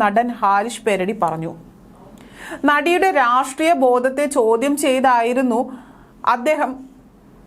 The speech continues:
Facebook-ൽ ഒരു കുറിപ്പ് ഇട്ടത്. ഇന്ത്യൻ ഭരണഘടന അന്തസ്സോടെ ഉപയോഗിക്കുന്ന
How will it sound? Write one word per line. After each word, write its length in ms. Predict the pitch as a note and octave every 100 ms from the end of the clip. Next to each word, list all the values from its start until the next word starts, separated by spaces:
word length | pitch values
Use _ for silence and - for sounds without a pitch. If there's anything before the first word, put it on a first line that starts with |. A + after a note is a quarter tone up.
| -
Facebook-ൽ 600 | D4 D#4 F4 D#4+ - A#3+ C4 - A3+
ഒരു 120 | B3+ B3
കുറിപ്പ് 360 | A#3+ C4 A#3 - - - - F#3+
ഇട്ടത്. 280 | G3 G3 F#3+ - - - - - - - - - - D4+
ഇന്ത്യൻ 280 | E4 G4 G4+ F4
ഭരണഘടന 520 | D4+ D4+ D#4+ D#4 D4 D#4 A#3
അന്തസ്സോടെ 560 | A#3+ B3+ D4 D#4+ D4+ D#4 B3
ഉപയോഗിക്കുന്ന 580 | A3 C4 C4+ C4 C4+